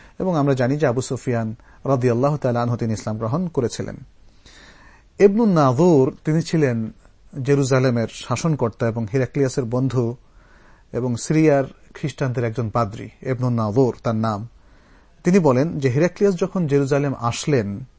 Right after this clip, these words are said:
আহ, তখন একবার, অনেক আগের একটা ঘটনা তিনি বর্ণনা করছেন,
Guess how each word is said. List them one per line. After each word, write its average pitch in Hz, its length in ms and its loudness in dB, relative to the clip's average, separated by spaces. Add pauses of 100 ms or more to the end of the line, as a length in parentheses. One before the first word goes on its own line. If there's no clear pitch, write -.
(720)
আহ, 127 140 -4
তখন 156 400 -2
একবার, 131 440 0 (440)
অনেক 175 220 0
আগের 135 240 2
একটা 131 200 -2
ঘটনা 127 320 -2
তিনি 123 180 -2
বর্ণনা 117 280 -2
করছেন, 117 460 -4